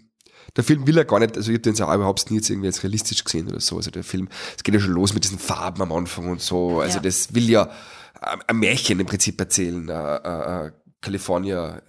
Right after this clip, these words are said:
Speaker 1: Großstadtmärchen irgendwie so, ähm, ja.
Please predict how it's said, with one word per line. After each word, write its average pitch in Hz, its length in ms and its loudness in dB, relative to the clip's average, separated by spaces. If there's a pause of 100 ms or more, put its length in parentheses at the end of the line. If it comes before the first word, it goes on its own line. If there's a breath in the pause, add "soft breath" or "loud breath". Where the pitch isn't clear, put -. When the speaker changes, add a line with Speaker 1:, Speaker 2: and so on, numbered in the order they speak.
(260)
Speaker 1:
Großstadtmärchen - 640 -10
irgendwie - 260 -14
so, - 240 -8 (540 loud breath)
ähm, 87 360 -6 (360)
ja. - 160 -14